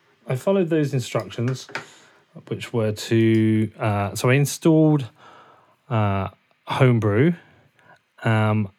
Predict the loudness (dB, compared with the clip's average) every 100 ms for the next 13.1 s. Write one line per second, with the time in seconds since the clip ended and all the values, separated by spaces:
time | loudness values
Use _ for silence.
0 | _ 0 2 4 2 2 2 0 0 -2
1 | -8 _ -2 2 4 4 2 2 4 4
2 | 4 2 -2 -2 -2 0 0 2 0 0
3 | 0 -4 -2 0 2 2 2 2 2 0
4 | -2 2 2 2 -2 -4 -2 -4 0 0
5 | 0 -2 -2 -4 -10 -14 -20 -20 -20 -8
6 | -2 0 2 2 0 2 0 0 0 2
7 | 4 2 4 4 4 2 0 0 -2 -2
8 | -2 -4 -4 -12 -12 -12 -14 _ _ -20
9 | -20 -20 -20 _ _ 0 2 4 6 6
10 | 6 6 4 2 0 2 4 2 0 -6
11 | -6 -4 0 2 0 -2 -8 -10 -10 _
12 | -20 -20 -20 -20 -20 -20 -20 _ -2 -2
13 | -2